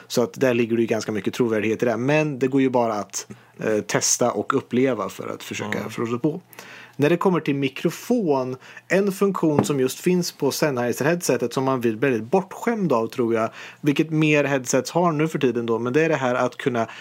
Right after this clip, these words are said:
Speaker 1: muta headsetet, eh, genom att bara lyfta upp mikrofonarmen. Eh, och jag föredrar också en rejäl mikrofonarm som går liksom att dra upp och ner, än något litet som går att skjutas ut eller så här lite justerbart, en så här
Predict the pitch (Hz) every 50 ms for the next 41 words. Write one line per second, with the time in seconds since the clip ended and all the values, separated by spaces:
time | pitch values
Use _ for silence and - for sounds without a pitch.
0 | - - - - 117 120 135 190 185 143 123 - 214 190 151 127 110 107 107 -
1 | - 127 117 - - - 113 107 - _ _ - - - 101 101 104 98 - 123
2 | 123 127 120 117 117 113 113 - - - 131 120 117 107 107 117 110 - - 127
3 | 110 98 - - 117 - 120 120 - 180 160 139 131 160 185 185 160 127 113 113
4 | 113 113 123 - _ - _ - - - - - _ _ _ - 110 110 110 110
5 | 110 - 135 135 127 - 175 160 147 131 123 123 135 147 147 143 143 147 139 -
6 | - - - - 113 117 117 113 110 113 127 127 127 139 143 143 139 127 117 107
7 | 113 117 110 - 127 113 - 139 127 110 110 110 110 104 104 107 107 110 107 107
8 | 110 107 - 113 113 107 117 110 107 104 - 117 110 110 98 - 120 113 110 107
9 | 110 120 - - _ 127 127 135 139 135 131 127 - - - - - - - 117
10 | 131 127 - 143 139 143 139 123 117 - - 139 123 - - 123 117 117 113 120
11 | 117 113 110 - - 127 120 120 - 123 117 - 143 143 139 131 127 - 120 113
12 | 117 110 - 110 107 104 - 117 - - 117 - - 139 131 120 110 107 107 127
13 | 131 135 127 113 - 123 117 107 - 117 113 110 107